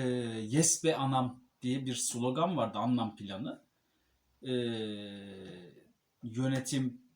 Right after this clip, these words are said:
o tarafta, bu tarafta olacaktı. Önce Rumlarda olacaktı. Biz Türklere zorla, Erdoğan hükümeti de dahil, işte o zaman, e, C T P vardı, Talat vardı, e, iktidarda, Kıbrıs'ta.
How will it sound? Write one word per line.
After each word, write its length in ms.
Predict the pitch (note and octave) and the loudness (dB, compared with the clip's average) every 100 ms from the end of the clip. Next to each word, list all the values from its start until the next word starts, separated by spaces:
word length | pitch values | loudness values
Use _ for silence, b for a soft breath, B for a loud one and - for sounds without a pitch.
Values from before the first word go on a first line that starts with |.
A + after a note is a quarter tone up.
| _ | _
o 160 | C#3 B2+ | -4 -4
tarafta, 440 | B2 A2+ - D#3+ | -2 -4 -2 -4
bu 60 | B2 | -2
tarafta 340 | B2+ A#2+ - | -2 -2 -2
olacaktı. 260 | A#2 E3+ E4+ | -4 -4 -2
Önce 220 | B3+ D3+ C3 | 0 2 2
Rumlarda 500 | B2 B2 A2 G2 G2+ | 2 2 2 -2 -6
olacaktı. 640 | E2+ - F2+ - - - _ _ _ _ _ _ _ | -8 -10 -12 -12 -14 -14 _ _ _ _ _ _ _
Biz 200 | G3 - | 0 0
Türklere 420 | - G#3 - F#3+ | 0 -2 0 2
zorla, 500 | F3 F3 F#3+ D3+ B2+ - | 6 6 6 6 0 0
Erdoğan 380 | B2 B2 C3 B2 | 0 2 0 0
hükümeti 540 | A#2+ B2+ A#2+ A#2+ A#2 | -2 -4 -4 -4 -8
de 140 | A2 | -8
dahil, 420 | G2 F#2 G2 A2+ A2 | -6 -8 -8 -10 -12
işte 260 | G#2 - | -10 -6
o 60 | A#2+ | -4
zaman, 380 | A2+ A#2 A#2 A2+ - _ _ - | -2 -2 -2 -6 -16 _ _ -16
e, 340 | A2 G#2+ G#2 | -12 -12 -10
C 240 | G2+ A#2+ A2 | -6 -6 -4
T 180 | A#2+ - | -6 -2
P 200 | A#2+ G#2+ | -4 -2
vardı, 400 | E2+ D#2+ F#2 E2+ | -6 -10 -16 -16
Talat 520 | - F#2+ F#2 - - - | -12 -10 -10 -10 -16 -14
vardı, 440 | D#2+ - - F2+ _ _ _ _ _ D#2+ | -16 -16 -18 -20 _ _ _ _ _ -20
e, 40 | F2 E2 D#2+ D2 C#2+ B1+ A1+ A1+ C#2+ - _ _ | -20 -18 -20 -20 -20 -20 -20 -20 -20 -20 _ _
iktidarda, 800 | - - G2+ F2 E2+ - - - _ _ _ _ | -16 -12 -12 -12 -12 -8 -10 -10 _ _ _ _
Kıbrıs'ta. 600 | - G#2 G2 - B2 A#2+ | -10 -10 -6 -8 -8 -12